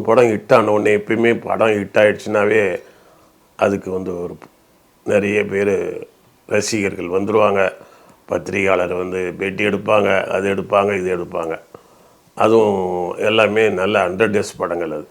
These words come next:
நாம் பிடிச்ச மாப்பிள்ளை, பொண்டாட்டி சொன்னாக்க கட்டுக்கணும், பிறந்த விடா, புகுந்த விடா, வர வேட்டினா, இந்த மாதிரி நல்ல படங்கள். அந்த நேரத்துல வந்து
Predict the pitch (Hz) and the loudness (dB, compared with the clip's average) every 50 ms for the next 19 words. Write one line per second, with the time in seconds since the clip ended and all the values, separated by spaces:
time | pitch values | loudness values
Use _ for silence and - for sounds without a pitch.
0 | _ _ _ _ _ _ _ _ _ _ _ _ _ - 95 98 95 90 87 - | _ _ _ _ _ _ _ _ _ _ _ _ _ -4 -4 -4 -4 -6 -8 -10
1 | - - 90 87 85 82 - 85 90 95 92 - 101 92 90 92 87 80 - - | -10 -8 -6 -6 -6 -6 -6 -6 -6 -6 -6 -8 -8 -6 -6 -6 -6 -6 -8 -8
2 | 95 87 82 78 80 80 87 80 87 82 82 80 85 85 - - _ _ _ _ | -8 -8 -8 -8 -10 -12 -12 -12 -12 -12 -10 -10 -10 -12 -12 -14 _ _ _ _
3 | _ _ _ _ _ 98 92 90 87 87 87 85 85 85 - - 82 85 87 90 | _ _ _ _ _ -8 -6 -6 -6 -6 -6 -4 -4 -4 -6 -6 -10 -12 -10 -10
4 | 82 80 80 82 85 87 92 87 80 87 90 87 85 82 80 87 90 90 87 82 | -10 -10 -8 -6 -6 -6 -6 -6 -6 -4 -4 -4 -4 -4 -6 -8 -8 -8 -6 -6
5 | 80 80 80 87 92 92 90 - _ _ _ _ - - _ - - 90 87 - | -8 -8 -8 -8 -10 -10 -12 -18 _ _ _ _ -20 -20 _ -16 -14 -14 -14 -12
6 | - - - 78 76 - - _ _ _ _ _ _ _ _ - - - _ _ | -14 -14 -12 -12 -14 -16 -18 _ _ _ _ _ _ _ _ -20 -20 -20 _ _
7 | - - 101 110 113 110 113 117 123 127 127 113 123 110 107 98 92 98 104 | -6 -4 0 2 4 4 6 4 4 2 2 0 0 0 2 0 0 -2 -2